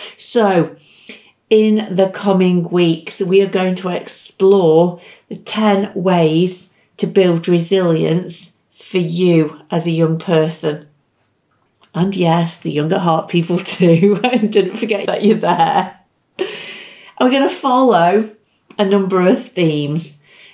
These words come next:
So in terms of the ten ways to build resilience, we are going to look at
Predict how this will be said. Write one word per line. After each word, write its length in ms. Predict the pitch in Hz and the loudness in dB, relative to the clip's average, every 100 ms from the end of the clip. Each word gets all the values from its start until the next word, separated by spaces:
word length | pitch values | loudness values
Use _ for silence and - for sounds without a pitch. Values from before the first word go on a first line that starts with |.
| _ | _
So 680 | - - 185 170 165 165 - | -8 -2 0 2 2 0 -2
in 240 | 196 190 | -2 -2
terms 560 | 185 - 226 214 214 214 - | -6 -2 2 4 2 0 0
of 560 | 196 190 185 202 170 | 2 2 0 -2 -4
the 100 | 170 | -4
ten 520 | 180 - 214 185 175 | -4 -4 -2 0 0
ways 300 | 170 175 170 - | 2 0 0 -4
to 100 | 170 | 0
build 340 | 175 165 165 | 2 2 0
resilience, 1080 | 165 165 233 208 147 151 185 202 - - - - - - - | -2 2 2 2 0 0 -2 -2 -4 -4 -6 -18 -20 -20 -4
we 320 | 175 170 - | 0 0 0
are 220 | 165 165 | -2 0
going 440 | 175 160 156 151 160 | 0 2 2 -2 -6
to 420 | - 143 147 147 | -4 0 0 -2
look 280 | 190 202 - | -8 -8 -8
at 480 | 202 175 - - | -6 -4 -6 -12